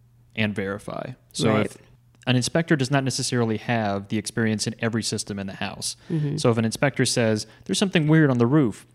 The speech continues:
Speaker 1: I would have it checked out. Guess what you're gonna need to be doing?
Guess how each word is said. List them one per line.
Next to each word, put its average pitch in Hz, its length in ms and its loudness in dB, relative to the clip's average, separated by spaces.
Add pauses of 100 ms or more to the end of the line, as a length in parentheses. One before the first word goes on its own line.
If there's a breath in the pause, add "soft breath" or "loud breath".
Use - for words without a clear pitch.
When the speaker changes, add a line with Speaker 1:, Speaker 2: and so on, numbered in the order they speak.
Speaker 1:
I 110 120 4
would 113 120 0
have 117 160 2
it 117 80 -2
checked 127 280 -4
out. 139 240 -2 (340 soft breath)
Guess 135 160 2
what - 140 0
you're 156 80 6
gonna 143 180 4
need 143 140 2
to 135 60 -4
be 139 120 -2
doing? 117 380 -2